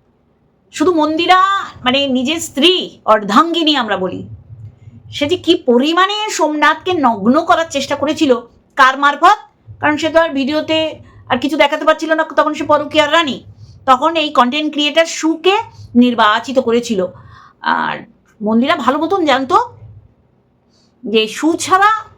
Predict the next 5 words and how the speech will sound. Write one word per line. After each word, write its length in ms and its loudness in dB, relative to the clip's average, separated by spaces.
তার 260 4
এই 360 0
কর্মকাণ্ড, 600 2
মানে 380 -4
অপকর্ম 760 2